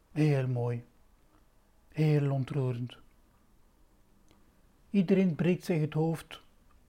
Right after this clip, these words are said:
om na te gaan, wat is nu de betekenis van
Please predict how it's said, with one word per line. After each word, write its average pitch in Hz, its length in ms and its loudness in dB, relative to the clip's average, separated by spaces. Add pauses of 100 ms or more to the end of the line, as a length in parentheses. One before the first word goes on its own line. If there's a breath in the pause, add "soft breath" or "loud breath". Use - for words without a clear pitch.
(160)
om 160 320 -2 (1300)
na 175 300 -2
te 175 140 -4
gaan, 156 280 0
wat 151 260 0
is 190 180 -4
nu 185 220 0
de 151 100 -4
betekenis 170 760 -2
van 151 400 -2